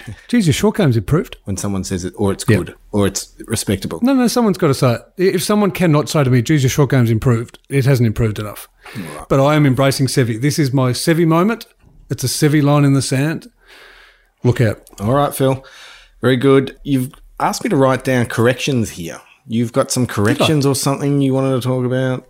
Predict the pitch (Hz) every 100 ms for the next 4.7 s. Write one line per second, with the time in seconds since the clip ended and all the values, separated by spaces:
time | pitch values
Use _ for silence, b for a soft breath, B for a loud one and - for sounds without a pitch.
0 | - 147 131 123 147 131 180 185 160 147
1 | 147 143 143 - _ - 139 127 113 131
2 | 120 170 185 - 160 143 131 107 - _
3 | - 135 120 113 107 - - 98 98 101
4 | 151 - 160 208 202 - -